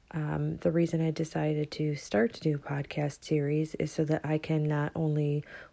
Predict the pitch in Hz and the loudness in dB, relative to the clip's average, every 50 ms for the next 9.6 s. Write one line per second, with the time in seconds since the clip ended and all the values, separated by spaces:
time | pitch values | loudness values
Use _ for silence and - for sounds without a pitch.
0 | _ - 165 170 170 160 156 151 151 160 - - - - - - 165 160 156 156 | _ 4 6 6 8 8 6 4 2 0 -2 -4 -8 -4 0 2 2 4 4 4
1 | 156 151 147 147 151 156 156 156 156 160 160 180 180 175 - 190 185 180 - - | 2 2 2 2 2 4 4 4 4 2 2 2 0 0 0 0 -2 -2 -2 0
2 | - 190 185 185 190 196 196 190 175 170 - - - - 160 156 151 147 156 156 | 2 4 4 4 4 4 4 2 2 0 -2 -4 -6 -2 0 0 2 2 4 2
3 | 147 156 - - - 151 147 147 151 156 160 156 - 196 - 214 214 220 226 226 | 2 2 0 -2 -2 -2 0 2 2 2 2 0 -2 -2 0 0 0 0 0 -2
4 | - - - - - - - _ - 170 160 156 147 - - 156 156 156 160 160 | -6 -10 -16 -20 -20 -20 -18 _ 0 2 2 2 2 0 -2 -2 2 4 4 6
5 | 156 160 160 156 - - 165 151 - 147 143 147 147 - - - - - 160 147 | 6 4 4 2 0 -2 -2 0 0 0 0 0 -2 -6 -6 -4 -2 0 0 2
6 | 156 151 156 - - 147 139 143 147 - - - - - - - 180 165 165 170 | 2 0 0 -2 -4 -4 -2 -4 -4 -6 -8 -14 -14 -14 -8 -4 -2 0 4 4
7 | 160 160 151 143 - 151 147 147 147 151 151 151 156 165 185 185 - - - - | 4 4 4 2 2 0 0 2 2 2 2 2 2 2 0 -2 -4 -10 -18 -18
8 | - - - _ - 175 165 160 156 156 - - 170 185 190 196 196 196 196 180 | -18 -20 -12 _ 0 2 2 4 2 0 0 2 2 4 4 4 4 4 4 2
9 | - - - 180 170 165 165 160 160 160 160 156 | 0 -2 0 2 4 4 4 4 4 2 0 0